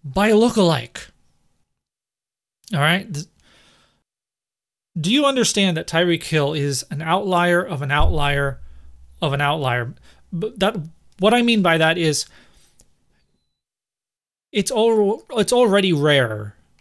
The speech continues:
that you have a quarterback his size that's been able to produce and, and develop at the N F L level from just a fast, you know, punt returner, uh, weapon, offensive, quote unquote, offensive weapon,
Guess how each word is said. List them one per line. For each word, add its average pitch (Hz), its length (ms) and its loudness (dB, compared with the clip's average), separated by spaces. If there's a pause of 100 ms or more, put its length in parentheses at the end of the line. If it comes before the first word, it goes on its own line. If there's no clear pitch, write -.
(220)
that 147 240 -2
you 160 180 0
have 165 260 0
a 151 60 -2
quarterback 143 580 -2
his 147 320 -2
size 117 920 -2 (840)
that's 151 300 -2
been 156 180 0
able 151 240 0
to 131 160 -6
produce 147 640 -2 (600)
and, 156 200 -2
and 160 300 -4
develop 139 680 0 (100)
at 131 160 -4
the 147 160 -4
N 143 140 -2
F 131 160 -6
L 131 200 -2
level 127 440 -4 (440)
from 143 360 -2
just 165 220 -2
a - 60 -10
fast, 139 560 -4
you 165 80 -4
know, 135 120 -2
punt 214 280 -6
returner, 135 640 -2 (540)
uh, 131 340 -2
weapon, 143 520 -2
offensive, 143 600 -4 (220)
quote 156 200 -2
unquote, 143 360 -4
offensive 139 440 -4
weapon, 135 380 -2